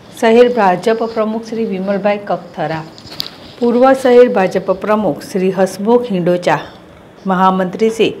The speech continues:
મેરામણભાઈ ભાટુ, પ્રકાશભાઈ બાંભણિયા, અધિક નિવાસી કલેક્ટર શ્રી રાજેન્દ્ર સરવૈયા,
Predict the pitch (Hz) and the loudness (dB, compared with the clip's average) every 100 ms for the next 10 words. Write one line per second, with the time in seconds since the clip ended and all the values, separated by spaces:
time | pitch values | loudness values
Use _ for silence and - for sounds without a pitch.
0 | - - - - - - - - 208 220 | -14 -20 -20 -20 -20 -20 -12 -2 2 4
1 | 240 240 247 233 226 233 208 156 156 160 | 6 4 2 2 2 2 0 -2 -4 -14
2 | - - - - - - 214 214 233 196 | -16 -20 -20 -20 -20 -8 -4 0 0 2
3 | 226 220 196 175 165 185 196 220 - 180 | 0 2 2 2 0 0 -2 -4 -4 -4
4 | 165 185 180 175 185 180 220 220 170 165 | -4 -6 -4 -2 -2 -2 -4 -2 -2 -2
5 | 165 170 170 226 196 - - - - - | -2 -4 -2 -4 -4 -6 -18 -20 -20 -18
6 | - 214 208 233 233 233 240 240 180 165 | -2 2 4 2 2 2 0 0 0 0
7 | 165 160 127 | -2 -2 -4